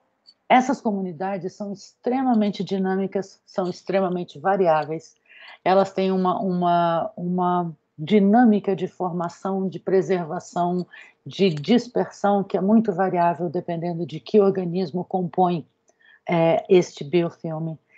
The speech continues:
Então, o que que eu tô querendo mostrar com esse slide aqui? Esse slide nada mais é do que uma enorme dinâmica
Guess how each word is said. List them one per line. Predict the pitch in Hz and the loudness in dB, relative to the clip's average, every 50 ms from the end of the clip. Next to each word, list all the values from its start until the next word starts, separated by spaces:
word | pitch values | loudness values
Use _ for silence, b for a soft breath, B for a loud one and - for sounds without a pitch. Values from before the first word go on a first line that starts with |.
| b b b b - | b b b b 4
Então, | 233 233 226 196 | 6 8 8 6
o | 208 | 4
que | - - 277 226 | 2 -2 -2 -2
que | 277 | 0
eu | 269 | -2
tô | 262 - 233 | 0 0 0
querendo | 220 208 202 190 202 196 185 185 | 2 2 0 0 0 -2 -2 -2
mostrar | 180 170 165 - - - 185 185 175 | -4 -4 -6 -8 -8 -4 -2 -2 -2
com | - - 175 175 180 | -2 -6 -6 -4 -4
esse | 185 180 - - 185 | -4 -4 -6 -8 -8
slide | 160 135 156 165 160 165 165 160 - 143 | -8 -6 -4 -4 -2 -2 -4 -6 -6 -8
aqui? | 160 - - - 151 151 - - _ B B B B B B _ | -8 -10 -10 -12 -12 -12 -12 -14 _ B B B B B B _
Esse | 220 247 240 240 | 0 2 2 2
slide | 214 170 208 214 214 208 165 170 | 2 4 4 6 6 6 4 2
nada | 180 180 185 196 185 175 165 | -4 -4 -4 -4 -4 -6 -6
mais | 175 160 170 147 143 | -6 -8 -8 -6 -6
é | 190 180 175 | -4 -4 -4
do | 165 151 165 | -6 -8 -10
que | - - | -6 -4
uma | 196 196 196 196 196 - - _ | -2 0 0 0 0 -2 -6 _
enorme | - 185 196 202 202 202 208 214 226 240 262 277 269 226 214 240 240 247 240 | -2 0 0 2 2 2 4 4 6 6 4 4 2 0 0 0 0 2 2
dinâmica | 196 - 214 214 202 190 185 185 190 196 196 185 - 202 196 196 | 0 0 0 0 0 2 0 0 0 0 -2 -2 0 -2 -2 -2